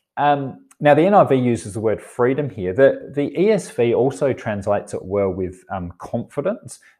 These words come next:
Um, the word parasia can be translated a, a confidence or a boldness or a freedom, and generally it pertains to speech. Um, now,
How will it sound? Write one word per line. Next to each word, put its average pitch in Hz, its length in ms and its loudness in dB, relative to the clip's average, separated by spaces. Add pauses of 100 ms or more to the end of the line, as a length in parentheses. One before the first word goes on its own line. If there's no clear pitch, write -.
(120)
Um, 110 420 0
the 123 60 -4
word 156 280 2
parasia 123 520 0
can 104 160 -8
be 104 160 -4
translated 110 840 -2
a, 95 220 0
a 92 140 -14
confidence 135 760 -6
or 92 100 0
a 87 60 -4
boldness 113 640 2
or 87 140 -6
a - 40 -10
freedom, 123 720 -6 (580)
and 131 240 -2
generally 165 480 -2
it - 140 -6
pertains 98 540 -12
to - 100 -18
speech. - 880 -10 (920)
Um, 135 460 2 (320)
now, 147 420 2